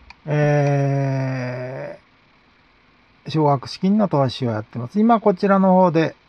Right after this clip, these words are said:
あのー、投資し、開始しました。上に上がってまして、これがな、浜岩先生の百万円のインジケーター、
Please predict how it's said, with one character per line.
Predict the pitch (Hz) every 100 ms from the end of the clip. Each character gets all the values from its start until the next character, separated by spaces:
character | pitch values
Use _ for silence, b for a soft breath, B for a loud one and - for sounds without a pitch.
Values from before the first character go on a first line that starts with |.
| _ -
あ | 147
の | 151 147 143 143 139 139 131 B B _ _ _ _ _ -
ー、 |
投 | 147
資 | - 139
し、 | - - 160 - -
開 | 135 131
始 | 117
し | 131
ま | 131 127
し |
た。 | - 131 - 143
上 | 160 185
に | 180
上 | 165 156
が | 165
っ | 165
て | -
ま | 170 165
し | -
て、 | 175
こ | 175
れ | 156 156
が | 156
な、 | 156 151 - b b b
浜 | - 160 165
岩 | 156 143
先 | 131 139
生 | 127 135
の | 135
百 | 127 120 135
万 | 131 131
円 | 147
の | 135
イ |
ン | 123
ジ | 120
ケ | - 120
ー |
タ | -
ー、 | 104